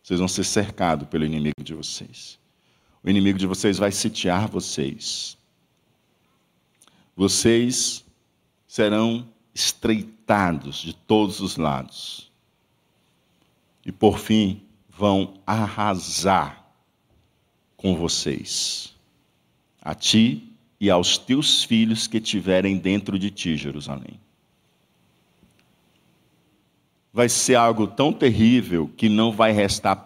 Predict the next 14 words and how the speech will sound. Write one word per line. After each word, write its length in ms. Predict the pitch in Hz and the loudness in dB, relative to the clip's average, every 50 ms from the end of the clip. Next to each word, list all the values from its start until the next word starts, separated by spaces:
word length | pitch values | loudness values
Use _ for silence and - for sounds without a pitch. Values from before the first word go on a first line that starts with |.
| - _ _ | -16 _ _
pedra 680 | 147 147 156 165 165 156 156 160 160 156 151 233 - - _ _ | 6 6 6 6 4 2 0 2 2 2 2 -2 -6 -10 _ _
sobre 560 | - - - - - - 117 104 98 104 104 | -8 -4 -2 0 2 4 2 2 2 0 -2
pedra. 500 | - - - 87 73 65 62 - - - - _ _ _ _ _ _ _ _ _ _ _ _ _ _ _ _ _ _ _ _ _ _ _ _ _ _ _ _ _ _ _ _ _ _ _ _ _ _ _ _ _ _ _ _ _ _ _ _ _ _ _ _ _ _ _ _ _ _ _ _ _ | -2 -2 -4 -4 -2 -4 -6 -8 -14 -20 -20 _ _ _ _ _ _ _ _ _ _ _ _ _ _ _ _ _ _ _ _ _ _ _ _ _ _ _ _ _ _ _ _ _ _ _ _ _ _ _ _ _ _ _ _ _ _ _ _ _ _ _ _ _ _ _ _ _ _ _ _ _
Jesus 400 | - - 131 127 123 131 117 113 | 0 2 2 2 2 0 -4 -4
estava 380 | 113 107 - - 104 104 107 104 | -4 -6 -2 0 0 0 0 0
falando 500 | - 98 95 101 107 113 117 117 - - _ _ _ _ _ _ _ _ _ _ _ _ _ _ _ _ _ _ | -2 -2 0 0 0 0 -2 -2 -4 -10 _ _ _ _ _ _ _ _ _ _ _ _ _ _ _ _ _ _
algo 300 | - 95 107 110 107 107 | 0 2 2 2 2 -2
que 120 | 107 - 107 | -2 0 0
ia 60 | 101 | 0
acontecer 720 | 101 - 101 92 90 98 95 - - - 107 104 107 107 - _ _ _ _ _ _ _ _ _ _ _ _ _ _ _ _ _ _ _ _ _ _ _ _ _ _ _ _ | 0 0 -4 -4 -2 -4 -6 -4 -4 -2 -2 -2 -2 -6 -12 _ _ _ _ _ _ _ _ _ _ _ _ _ _ _ _ _ _ _ _ _ _ _ _ _ _ _ _
quase 380 | _ 156 151 147 127 135 135 120 | _ 0 0 0 0 -2 -4 -6
quatro 460 | - - - 107 104 101 - 101 98 | -4 -2 -2 -2 -2 -2 -4 -4 -2
décadas 520 | 82 95 95 95 - 98 92 90 92 85 | 2 2 2 2 2 0 0 0 0 -2
depois. 720 | 87 92 85 - - 92 85 80 78 76 - - - - | -2 -4 -6 -4 -4 -2 -2 -2 -2 -6 -10 -14 -16 -18